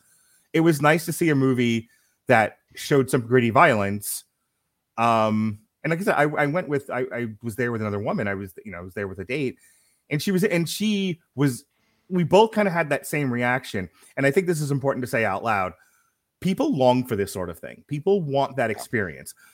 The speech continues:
Speaker 1: I don't think people know that in Hollywood anymore. I think people think they want, all people want is either splatterhouse, you know, intestines coming at you, or they want nonviolence violence like you would see in Marvel or Star Wars.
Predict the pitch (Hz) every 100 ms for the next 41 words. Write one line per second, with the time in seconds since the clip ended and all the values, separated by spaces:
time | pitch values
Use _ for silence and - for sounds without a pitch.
0 | _ - 139 131 151 180 190 180 175 175
1 | 151 139 139 123 120 120 117 107 104 113
2 | 113 101 104 110 123 120 131 113 110 117
3 | 113 110 107 104 110 123 123 113 98 95
4 | 95 92 - _ _ - 117 110 110 107
5 | 104 101 98 92 _ _ _ - 110 -
6 | _ _ - - 131 127 131 131 131 131
7 | 120 110 107 131 123 135 - 127 117 113
8 | 101 117 113 113 - _ _ - 127 117
9 | 117 107 107 101 98 - _ _ _ -
10 | 123 120 120 107 101 95 85 95 90 92
11 | 98 - 101 - 107 98 107 98 98 101
12 | 95 92 - 151 147 104 104 104 107